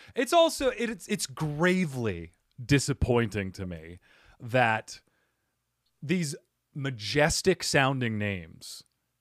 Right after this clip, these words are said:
to us, you just translate, they're another language, and once you translate 'em, it's like, "Mountains." That's what your state is called.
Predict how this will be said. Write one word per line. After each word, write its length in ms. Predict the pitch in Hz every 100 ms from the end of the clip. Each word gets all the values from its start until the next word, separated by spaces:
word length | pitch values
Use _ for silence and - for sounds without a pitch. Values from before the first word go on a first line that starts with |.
| _
to 100 | 135
us, 640 | 135 110 95 90 - - - _ _ _ -
you 160 | 127
just 240 | 131 139 -
translate, 680 | - 175 170 185 123 113 110
they're 140 | 123
another 280 | 123 135 151
language, 480 | 135 135 139 147 -
and 120 | 127
once 180 | 127 127
you 40 | 127
translate 520 | - 139 135 117 107
'em, 100 | 104
it's 140 | 104 110
like, 220 | 101 - _ _ _ _ -
"Mountains." 1040 | 110 123 135 139 139 113 82 73 - - _ _ _ _
That's 280 | 139 156 -
what 100 | 156
your 120 | 143 127
state 300 | - 127 110
is 100 | -
called. 400 | 107 82 -